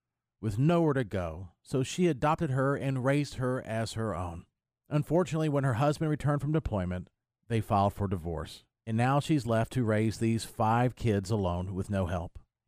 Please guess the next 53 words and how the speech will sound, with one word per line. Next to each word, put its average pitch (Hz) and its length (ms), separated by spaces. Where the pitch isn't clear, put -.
And 156 160
she 196 180
fears 123 600
that 120 160
she - 160
will 123 140
not 127 320
be 127 140
able 117 100
to 98 60
provide 107 320
a 104 80
Christmas - 580
for 139 260
them. 78 300
Certainly, 180 420
being 175 260
a 175 60
single 175 360
mom 92 460
with 113 200
one 151 280
income 107 460
with 107 140
no 131 120
outside 123 380
help 104 220
has 113 200
not 107 360
been 104 160
easy, 90 420
and 151 100
my 175 80
friend 175 440
never 160 200
complains, 127 600
and 127 160
she 143 280
does 139 360
the 139 100
best 131 320
that 127 100
she 127 160
can. 110 380
All 185 160
the 185 60
while, 180 240
again, 156 420
serving 147 300
our 156 80
country 139 420
as 123 180
an 147 100